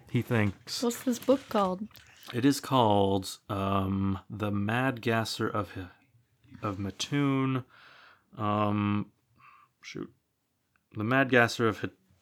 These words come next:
Speaker 1: Mattoon, Dispelling the Hysteria is what it's called.
Speaker 2: Okay.
Speaker 1: Um,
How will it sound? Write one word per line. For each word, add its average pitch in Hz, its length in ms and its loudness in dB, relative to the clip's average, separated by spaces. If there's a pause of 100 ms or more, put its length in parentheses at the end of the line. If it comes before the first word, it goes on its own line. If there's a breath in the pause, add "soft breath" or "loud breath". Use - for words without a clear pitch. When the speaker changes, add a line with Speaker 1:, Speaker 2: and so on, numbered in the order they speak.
Speaker 1:
Mattoon, 98 800 0 (160)
Dispelling 107 520 2
the 98 100 0
Hysteria - 720 -6 (440)
is - 140 -18
what - 120 -18
it's - 140 -18
called. - 300 -12 (280)
Speaker 2:
Okay. 294 360 0 (640 soft breath)
Speaker 1:
Um, 104 560 4